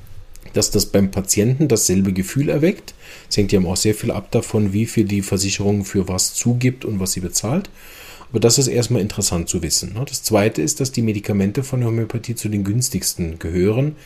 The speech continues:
gerade wenn man sie in den C-Potenzen abgibt und in der wenigen Wiederholung. Auch die L-M-Potenzen, wenn man sie stark verdünnt mit so einer großen dreißig Milliliter Flasche, ist auch eine günstige Medizin. Also egal, wie ich die Homöopathie anwende,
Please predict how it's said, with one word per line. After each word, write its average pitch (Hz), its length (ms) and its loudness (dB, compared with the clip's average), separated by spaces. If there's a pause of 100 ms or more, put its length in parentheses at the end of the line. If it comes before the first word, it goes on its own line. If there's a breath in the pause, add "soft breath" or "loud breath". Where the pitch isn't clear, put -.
(400 loud breath)
gerade 98 320 4
wenn 120 120 4
man 117 140 6
sie 110 180 2
in 101 120 2
den 98 240 4
C-Potenzen 107 800 0
abgibt - 640 -2 (440 loud breath)
und 110 180 2
in 107 140 -2
der 98 180 4
wenigen 101 360 4
Wiederholung. 85 500 -2
Auch 92 180 -6
die - 180 -2
L-M-Potenzen, 107 760 0
wenn 101 80 4
man 101 100 2
sie 98 120 -2
stark 95 300 -2
verdünnt 98 400 -2
mit 98 140 -4
so - 100 -4
einer 92 80 0
großen 95 280 -2
dreißig 87 380 -4
Milliliter 92 420 -4
Flasche, 87 480 -4 (440 loud breath)
ist - 120 -8
auch 104 180 2
eine 113 100 2
günstige 101 460 2
Medizin. 95 460 2
Also 92 180 2
egal, 104 420 4
wie 117 60 2
ich 113 100 -2
die 120 100 0
Homöopathie 101 500 -2
anwende, 104 600 0